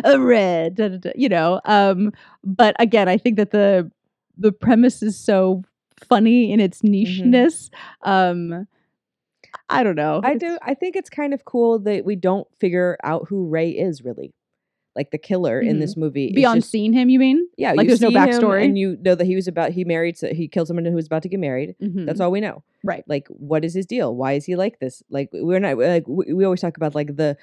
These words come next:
Speaker 2: the Michael Myers backstory,
Speaker 1: Yeah.
Speaker 2: but this is, like, you get no backstory.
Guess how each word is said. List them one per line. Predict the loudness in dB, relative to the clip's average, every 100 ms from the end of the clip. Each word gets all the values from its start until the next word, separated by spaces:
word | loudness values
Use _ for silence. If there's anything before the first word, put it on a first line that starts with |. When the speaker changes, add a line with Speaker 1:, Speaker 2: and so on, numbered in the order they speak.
| _
Speaker 2:
the | -6
Michael | -2 -2 -2
Myers | -2 -2 -2 -4
backstory, | -6 -4 -2
Speaker 1:
Yeah. | -2 -2
Speaker 2:
but |
this | -4 -4
is, | -4
like, | -4
you | -4 -4
get | -2
no | 0 0
backstory. | -2 -6 -12 -12